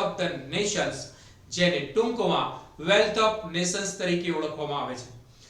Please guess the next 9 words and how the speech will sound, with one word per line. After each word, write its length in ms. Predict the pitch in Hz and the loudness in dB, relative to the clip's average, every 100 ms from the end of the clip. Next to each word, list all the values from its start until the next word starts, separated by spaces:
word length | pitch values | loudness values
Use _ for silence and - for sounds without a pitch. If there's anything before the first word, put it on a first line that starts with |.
| - - | -20 -2
એડમ 240 | 202 247 269 | 4 6 6
સ્મિથે 360 | 262 254 262 | 4 0 4
આપેલી 380 | 247 - 247 247 | 6 6 4 4
અર્થશાસ્ત્રની 760 | 233 - 233 226 - 226 220 202 | 2 2 2 2 2 2 2 0
વ્યાખ્યા, 580 | - 147 202 - 165 123 - - - - | -2 4 4 6 0 -2 -4 -12 -10 4
તો 80 | |
એડમ 320 | 180 202 240 214 | 6 6 4 0
સ્મિથના 720 | - 190 214 220 196 165 147 | -2 -2 -2 0 4 4 2
મતે 720 | 139 233 247 160 120 - - | 2 4 6 4 2 -6 -16